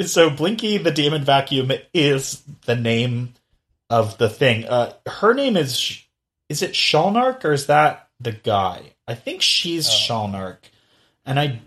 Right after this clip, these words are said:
Speaker 1: don't know the big dude's name. Um, he might be Freddy, Frankie, something like that. He had, like, a weirdly American name, but they hadn't said it at this point, so I didn't remember.
Speaker 2: He looks like a big Frankenstein monster.
Speaker 1: Yeah, he,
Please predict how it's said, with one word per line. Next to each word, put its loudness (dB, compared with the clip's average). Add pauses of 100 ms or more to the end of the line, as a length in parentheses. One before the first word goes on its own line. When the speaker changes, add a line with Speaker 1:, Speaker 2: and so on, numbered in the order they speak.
Speaker 1:
don't 2
know 2
the -2
big -2
dude's -4
name. -6 (160)
Um, -4
he -8
might -4
be -10 (160)
Freddy, -2
Frankie, -8
something -8
like -8
that. -4 (300)
He -4
had, 2
like, -4
a 2
weirdly -4
American -4
name, -6
but -10
they -2
hadn't -4
said -4
it -2
at -6
this -8
point, -10
so -8
I -4
didn't -12
remember. -12 (840)
Speaker 2:
He -12
looks -10
like -6
a -6
big -6
Frankenstein -6
monster. -14 (920)
Speaker 1:
Yeah, 2
he, -6